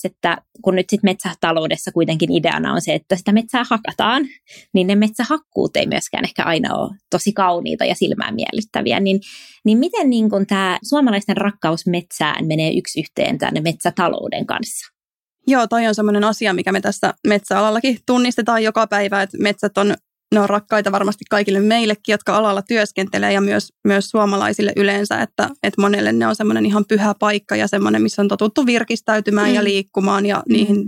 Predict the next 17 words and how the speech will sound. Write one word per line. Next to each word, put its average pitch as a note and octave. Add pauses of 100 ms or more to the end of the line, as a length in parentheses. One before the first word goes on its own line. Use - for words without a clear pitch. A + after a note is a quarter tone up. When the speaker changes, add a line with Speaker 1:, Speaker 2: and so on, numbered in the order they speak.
Speaker 2:
tosiaan G#3
liittyy G3+
paljon G3+
tunteita. G#3 (480)
Ja G3+ (100)
kyllä G#3+
me G3+ (220)
ihan G#3+
hyvin G#3
ymmärretään G#3+
se, A3
että -
ei G#3
kaikki A3
niistä A#3+
hakkuista C#4
tykkää. -